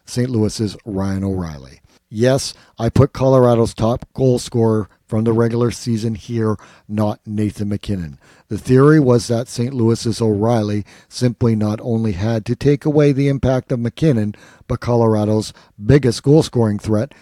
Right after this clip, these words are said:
of this season, Mikko Rantanen. Heck, Rantanen only had one goal in the series. However, and this is why key matchup for star players in a sport like hockey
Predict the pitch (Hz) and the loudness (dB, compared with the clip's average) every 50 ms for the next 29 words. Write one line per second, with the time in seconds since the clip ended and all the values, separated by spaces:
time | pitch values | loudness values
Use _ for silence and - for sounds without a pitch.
0 | _ _ _ - 104 104 113 113 - - - 117 113 104 139 156 143 - - _ | _ _ _ -8 -4 -2 0 0 0 0 -2 0 0 2 2 0 0 -2 -8 _
1 | 135 113 113 98 - 113 113 127 139 143 135 - 104 95 90 82 78 - _ _ | -4 -2 -2 0 2 2 4 4 4 4 2 0 -2 -6 -6 -8 -12 -16 _ _
2 | _ _ _ - _ - - 151 123 113 - _ _ _ _ _ _ - 107 117 | _ _ _ -20 _ 0 2 2 2 0 -2 _ _ _ _ _ _ -4 0 4
3 | 156 220 247 - 127 113 107 113 147 151 - - - 127 131 143 147 131 113 135 | 4 4 4 4 2 0 0 0 -2 -2 -6 -8 -6 -2 0 2 2 4 4 4
4 | 143 123 110 123 143 143 123 127 135 127 123 143 - _ _ - 202 160 156 139 | 4 4 4 4 4 4 4 4 4 4 4 2 -2 _ _ -4 0 0 2 2
5 | 120 104 104 98 - - 131 117 101 87 78 67 - - - - - _ - 120 | 2 0 -2 -4 -2 0 0 0 0 -2 -4 -8 -14 -18 -20 -20 -20 _ 0 4
6 | 131 147 160 147 107 95 98 95 - - - - _ - 117 117 127 143 151 - | 8 8 8 8 6 4 0 -6 -6 -12 -20 -18 _ -6 -2 0 0 0 0 0
7 | 208 226 185 151 156 156 143 139 143 - - - 143 139 131 120 113 113 113 - | 0 -2 -2 0 0 2 2 2 0 -2 -4 -4 -2 -2 0 0 0 -2 -2 -2
8 | - 127 123 - _ - 113 - - - - 120 123 135 - - - 117 110 110 | -2 -2 -2 -2 _ -6 -6 -6 -6 -4 -2 0 0 0 0 0 0 0 2 2
9 | 113 110 101 - - - - _ _ - 123 110 107 92 - - - - - 131 | 2 0 -2 -4 -10 -20 -20 _ _ -6 -4 -2 -2 -2 -4 -8 -4 0 4 4
10 | 123 120 131 - _ _ _ _ _ _ _ _ _ - 104 107 117 147 175 180 | 6 4 4 0 _ _ _ _ _ _ _ _ _ -10 -4 0 2 4 4 4
11 | - - 113 107 98 92 - 92 92 98 101 | 2 -2 -4 -4 -4 -4 -6 -8 -8 -8 -10